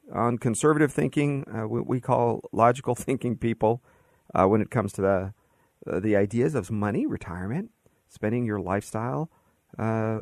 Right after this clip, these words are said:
for the, for the next fifteen, twenty, thirty years of your life, and doing it the right way.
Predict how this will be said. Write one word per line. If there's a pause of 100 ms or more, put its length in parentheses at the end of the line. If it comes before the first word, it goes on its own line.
(140)
for
the,
for
the
next
fifteen,
twenty,
thirty
years
of
your
life, (600)
and
doing
it
the
right
way.